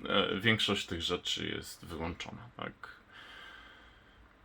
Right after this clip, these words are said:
E, bo korzystam oczywiście z jego, e, dużej,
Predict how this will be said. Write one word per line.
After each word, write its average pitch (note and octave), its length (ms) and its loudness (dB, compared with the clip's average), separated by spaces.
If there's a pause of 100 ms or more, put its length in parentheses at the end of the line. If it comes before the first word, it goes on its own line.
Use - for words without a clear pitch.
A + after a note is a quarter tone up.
(2750)
E, G#2+ 340 12
bo F#2+ 360 6
korzystam A#2+ 580 10
oczywiście G#2+ 840 8
z G2+ 300 4 (400)
jego, G2 580 8
e, F#2 140 2
dużej, G2 720 4